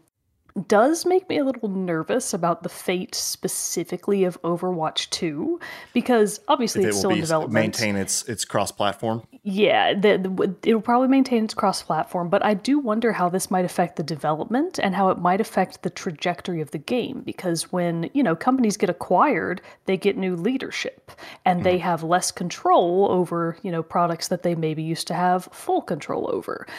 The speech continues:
Speaker 1: So it might be little things like just tone, colors, graphics. Well, you could argue the graphics is a big thing, but who knows how it might change the game. On the other hand, it's kinda like a, <laughs> "Ha, ha, ha, this is wonderful news,"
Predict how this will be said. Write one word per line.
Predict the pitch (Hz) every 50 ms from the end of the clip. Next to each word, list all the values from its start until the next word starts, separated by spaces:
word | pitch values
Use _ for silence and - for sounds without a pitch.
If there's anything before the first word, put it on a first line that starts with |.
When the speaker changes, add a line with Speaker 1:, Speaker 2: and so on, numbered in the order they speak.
| - - -
Speaker 1:
So | - - 330 320
it | 294
might | 277 349 403 392 359
be | 302
little | 220 202 202 262 311 339
things | - - 196 156 160 190 220 208 -
like | 180 170 160 - -
just | - - 170 160 - - -
tone, | - - 175 170 175 170 165 170 165 165
colors, | - - - 185 180 165 175 175 170 165 165 165 160 - -
graphics. | - - - 175 165 165 165 165 - 175 165 165 165 - - - - - -
Well, | - 175 170 180 180
you | 175 170
could | 151 156 170
argue | 160 160 160 165
the | 160 165
graphics | - 170 165 151 - 165 - -
is | 170 160
a | 160
big | 139 165 156 156 -
thing, | - 165 160 160 147
but | 170 165 - - - - - - - -
who | - 415
knows | 466 466 330 -
how | 214 180 165
it | -
might | 160 156 -
change | - - - - -
the | - -
game. | - 98 85 - - - - - - - - - - - - - -
On | 311 330 302
the | 302 311 339
other | 392 - 320 254
hand, | 226 208 190 175 175 170 170 185 196 202 - - - - _ _ _ _ -
it's | 277 - - -
kinda | - - 285 294 302 294
like | 294 277 269 269 254
a, | 202
<laughs> |
"Ha, | - - - - - - 247 - - - -
ha, | 254 - - -
ha, | 240 254 247 233 226 220 214
this | 196 208 226 220 - -
is | 233 214 - - - - - - _ _ _
wonderful | 214 233 220 190 214 208 190 - 214 214 202
news," | 175 190 196 208 202 - 247 240 226 214 208 196 -